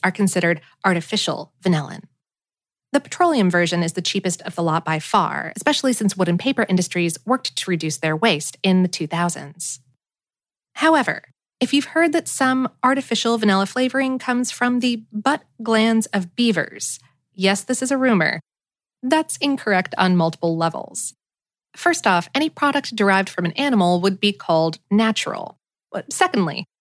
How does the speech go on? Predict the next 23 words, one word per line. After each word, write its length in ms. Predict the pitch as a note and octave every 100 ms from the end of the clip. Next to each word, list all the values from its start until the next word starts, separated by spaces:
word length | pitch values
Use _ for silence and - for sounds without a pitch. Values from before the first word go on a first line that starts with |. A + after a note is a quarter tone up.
| _
while 360 | C#4 C#4+ E4 D#4+
it 200 | D4+ - -
is 280 | F4 E4
true 420 | - - E4 G3 F#3+
that 240 | F#3 G#3
beavers 460 | C4+ C#4 D4 C#4 -
do 400 | A3+ A#3 E4 F4+
produce 500 | - G#3+ F3+ F3+ -
a 180 | G#3 G3+ -
sort 360 | - C4+ C4+
of 200 | C4 B3
vanilla-scented 880 | A3 A3+ A#3 A3 G#3 - C#4+ D4+ G#3+
substance 640 | - E3 D#3+ D#3 F3 G3+
in 140 | - G3+
a 100 | F#3+
gland 460 | - G#3+ G#3 G3+
that's 220 | G3 F#3 -
near 160 | F#3+
the 80 | F3+
base 220 | F#3 F#3
of 80 | F3+
their 120 | E3+
tails, 500 | - C#4 A#3+ A3+ A3+